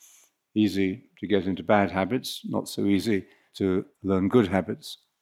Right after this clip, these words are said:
But if you want to learn to meditate, I think a-, all you have to do is to start. Do the best you can to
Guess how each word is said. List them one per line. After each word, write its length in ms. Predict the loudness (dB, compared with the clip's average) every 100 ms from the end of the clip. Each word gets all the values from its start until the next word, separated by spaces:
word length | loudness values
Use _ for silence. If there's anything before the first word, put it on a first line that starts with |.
| _ _ _ _ _ _ _ _ _ _ _ _ _ _
But 100 | 2
if 140 | 4 6
you 80 |
want 160 | 6 6
to 240 | 4 2 -2
learn 960 | -4 -2 6 8 8 8 4 0 -6 2
to 100 | 4
meditate, 640 | 4 2 0 -2 -2 -8 -10
I 60 |
think 260 | 0 2 0 -8 _ -20
a-, 60 | -20 _
all 380 | -2 2 6 6
you 80 | 6
have 160 | 4
to 100 | 0
do 240 | 2 4 4
is 140 | 2
to 140 | -6 -8
start. 480 | 2 4 4 0 -12 _ _ _ _ _ _ _ _ _ _ _ _ _ _ _ _
Do 140 | 4 6
the 80 | 8
best 320 | 6 4 0
you 100 | 0
can 420 | 4 4 4 0 -6 _ _ _ _ _ _
to 440 | -2 2 4 2